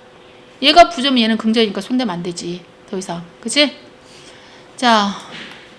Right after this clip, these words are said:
잘 봐. 오늘이 Thursday야. 목요일이야. 아, 나는 오늘이 일요일이면 좋겠어. 이건 현재 사실의 소망을 가정하는 거니까 가정부에선 과거를 써야지. 그치?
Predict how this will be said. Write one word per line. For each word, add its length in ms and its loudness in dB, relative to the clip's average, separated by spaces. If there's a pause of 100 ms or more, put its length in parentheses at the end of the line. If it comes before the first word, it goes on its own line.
(400)
잘 180 -2
봐. 300 2 (520)
오늘이 680 2 (600)
Thursday야. 720 2
목요일이야. 520 -2 (840)
아, 320 6
나는 300 4
오늘이 920 0 (680)
일요일이면 640 2
좋겠어. 1040 -6 (200)
이건 240 -2
현재 540 -2
사실의 440 0
소망을 640 -2 (600)
가정하는 580 -2
거니까 520 0
가정부에선 500 -4
과거를 280 -8
써야지. 360 -14 (320)
그치? 280 -8